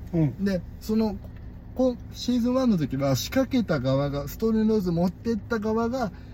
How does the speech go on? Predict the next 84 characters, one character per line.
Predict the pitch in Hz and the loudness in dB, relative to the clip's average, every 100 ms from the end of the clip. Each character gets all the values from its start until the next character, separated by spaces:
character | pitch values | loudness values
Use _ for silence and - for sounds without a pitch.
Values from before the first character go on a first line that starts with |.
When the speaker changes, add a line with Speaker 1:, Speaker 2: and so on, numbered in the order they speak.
| - | -8
Speaker 2:
振 | - | 0
ら | 147 | 2
れ | 139 | 2
ち | 123 | 2
ゃ | 117 | 0
っ | |
た | 117 | -2
の。 | - - - - - - | -8 -12 -14 -14 -14 -6
Speaker 1:
あ | 123 123 127 127 131 131 139 139 143 151 | 0 2 4 4 4 4 4 2 4 6
ー。 | 160 160 165 | 6 4 2
Speaker 2:
で、 | 170 | 2
そ | |
の | 160 | 0
ス | - | 2
ト | 262 269 | 0 2
ー | |
ル | 262 | 4
ン | 254 | 4
ロ | 254 | 4
ー | 196 | 4
ズ | |
の | 147 | 2
シ | 135 202 | 2 -2
ス | 180 | -2
テ | 156 | 0
ム | 127 107 | 0 0
と | 117 | -4
し | - | -4
て、 | - - - - - | -6 -6 -10 -14 -8
あ | 120 | -2
の、 | 117 | 0
も-、 | 127 165 196 - - - | 0 0 -2 -8 -16 -16
ス | - | -6
ト | 262 269 | -2 0
ー | |
ル | 269 254 | 0 0
ン | 254 | 0
ロ | 262 | 0
ー | 220 | 0
ズ | 196 | 2
を | 214 | 2
持 | 196 208 | 4 4
っ | 208 | 0
て | - 277 | -2 -6
っ | |
た | - 269 247 | -2 0 2
側 | 254 247 | 2 2
が、 | 262 233 - 185 | 2 0 -2 -2
「い | |
や、 | 196 | 0
無 | 196 208 | 2 2
理 | 202 | 2
で | 185 | 0
す」 | 160 170 165 | 0 -2 -2
っ | |
て | 151 | -4
言 | 139 | -6
っ | 123 | -4
て | 123 | -4
振 | 160 | 0
ら | 165 | 0
れ | 175 | 0
ち | 165 180 | 0 0
ゃ | |
う | 165 | 0
と、 | - 185 156 | 0 0 4
Speaker 1:
バ | 151 151 | 4 4
イ | |
バ | 123 | 4
イ。 | |
Speaker 2:
も | 165 | 0
う | 170 | -2
帰 | - | -2
国 | 202 247 240 233 | 2 2 4 2
な | 175 | 2
ん | 117 | 0
で | 92 | -2
す | |
よ | 156 | 0
ね。 | 143 | 2
Speaker 1:
う | |
ん。 | 127 - - - - - | 2 -2 -10 -12 -12 -6
Speaker 2:
そ | 233 | -2
の、 | 226 | -2